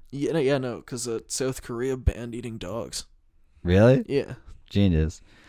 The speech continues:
Speaker 2: See, that's what I've been saying.
Speaker 1: You just
Speaker 2: Eating dogs is morally wrong.
Speaker 1: Yeah. It's, <laughs> you just need a little light bullying.
Speaker 2: We should judge Asians for their cuisine.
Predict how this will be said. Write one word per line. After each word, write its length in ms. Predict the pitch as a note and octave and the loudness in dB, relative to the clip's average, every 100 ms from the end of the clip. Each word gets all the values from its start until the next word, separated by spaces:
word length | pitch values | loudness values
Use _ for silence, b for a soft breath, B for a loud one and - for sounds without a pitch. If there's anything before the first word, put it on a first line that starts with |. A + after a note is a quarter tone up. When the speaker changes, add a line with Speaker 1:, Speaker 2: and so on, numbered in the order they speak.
| b | b
Speaker 2:
See, 120 | B2+ | 6
that's 200 | B2+ C3+ | 8 8
what 80 | D3 | 10
I've 140 | D3 | 8
been 140 | C#3+ C#3+ | 8 4
saying. 320 | - B2 A2+ | 6 6 8
Speaker 1:
You 80 | G#2 | 8
just 100 | B2 | 8
Speaker 2:
Eating 120 | C3+ | 8
dogs 380 | A2+ G#2+ A2+ G#2+ | 10 10 8 6
is 100 | A2+ | 4
morally 460 | G2+ G2 G2+ G2 F#2 | 8 8 8 8 6
wrong. 360 | F2+ E2+ E2 | 4 4 2
Speaker 1:
Yeah. 280 | D#3+ A2 G#1 - | -2 -8 -8 -6
It's, 160 | - B B B B | -2 B B B B
<laughs> 220 | B - | B -10
you 100 | C3 | -6
just 160 | B2 C3+ | -4 2
need 140 | D3+ | 4
a 40 | |
little 260 | C#3+ C#3 C3+ | 4 2 0
light 260 | G#2 B2 G#2+ | 0 -4 -4
bullying. 520 | G#2 C3 A2 D2+ B2+ - _ - - - - - - b b b b b b b b b b | -4 -2 -2 -6 -12 -16 _ -20 -20 -20 -20 -20 -20 b b b b b b b b b b
Speaker 2:
We 140 | G#2 A#2 | 2 2
should 300 | - B2 G2+ | 8 6 8
judge 300 | G#2 G2 D#2 | 4 4 4
Asians 500 | F#2 F2 F2+ F2+ - | 4 4 4 2 2
for 160 | F#2 | 2
their 140 | E2+ E2+ | 2 0
cuisine. 560 | - F2 E2 D#2+ D#2+ | 2 2 2 0 0